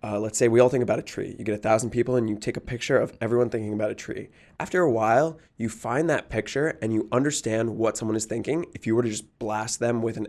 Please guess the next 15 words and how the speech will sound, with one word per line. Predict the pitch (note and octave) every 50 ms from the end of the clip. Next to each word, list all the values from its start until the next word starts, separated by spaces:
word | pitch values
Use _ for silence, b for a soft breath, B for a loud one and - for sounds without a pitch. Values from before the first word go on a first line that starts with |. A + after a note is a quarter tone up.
| - -
F | G#2+ G#2 -
M | G#2+ G#2+ G#2+ G2+
R | G#2 F#2 A#2
I, | E3 C#3+ - - - b b b b b -
you | A#2 A#2+
would | A2+
be | G#2+ A#2+
like, | A#2 A2+ A2+ -
"Oh, | A3 G3
that | A2+ F#2 -
person's | - G#2+ G#2 A2 A2+ G#2+
thinking | - A2+ A2 G#2+ A2 A2
of | A2
a | A2
tree." | - - E3+ C#3+ A2 G#2+